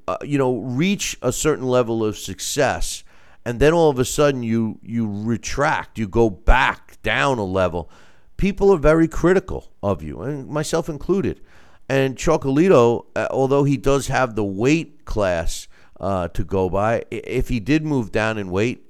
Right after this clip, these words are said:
I don't think just a tune-up fight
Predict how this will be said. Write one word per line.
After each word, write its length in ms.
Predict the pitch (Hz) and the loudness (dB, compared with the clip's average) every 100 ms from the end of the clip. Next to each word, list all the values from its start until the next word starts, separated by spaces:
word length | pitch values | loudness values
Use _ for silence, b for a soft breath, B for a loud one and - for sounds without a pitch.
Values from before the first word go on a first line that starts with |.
| - | -6
I 120 | 123 | -4
don't 140 | 156 | -4
think 380 | - 131 127 - - | -6 -6 -6 -12 -18
just 280 | 98 120 - | -12 -10 -4
a 180 | 98 71 | -6 -6
tune-up 440 | - 143 160 127 - | -6 -2 2 0 0
fight 420 | - 95 98 - | -2 0 0 -2